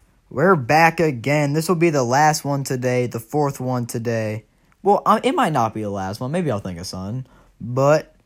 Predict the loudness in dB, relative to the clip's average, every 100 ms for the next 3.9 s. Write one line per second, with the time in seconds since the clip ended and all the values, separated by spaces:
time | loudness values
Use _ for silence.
0 | _ _ _ _ _ _ _ _ _ -8
1 | 0 0 2 2 2 0 -4 0 0 0
2 | 0 2 2 2 -2 -2 -2 -2 -4 0
3 | 0 0 -2 -2 -2 -2 -6 -10